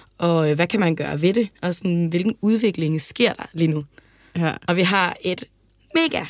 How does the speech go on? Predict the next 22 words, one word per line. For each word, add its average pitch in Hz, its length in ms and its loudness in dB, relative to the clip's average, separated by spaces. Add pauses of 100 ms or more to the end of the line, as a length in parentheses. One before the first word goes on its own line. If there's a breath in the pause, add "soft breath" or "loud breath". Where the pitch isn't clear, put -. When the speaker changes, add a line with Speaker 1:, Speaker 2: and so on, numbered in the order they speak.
(120)
Speaker 1:
fedt 190 260 -2
program, 170 320 -4 (220)
og 180 80 -2
vi 185 60 -2
skal 185 160 -4
tale 190 200 0
med 196 80 2
nogle 175 220 0 (140)
virkelig 208 540 0 (280)
nice 180 520 -2
og 180 80 0
inspirerende 170 680 -2
og 170 100 -8
kloge 165 240 -4
mennesker. 160 300 -6 (200)
Speaker 2:
Ja, 156 240 -4
så 185 100 0
I 180 40 4
kan 180 120 2
godt 190 200 2
glæde 135 260 0
jer. - 80 -4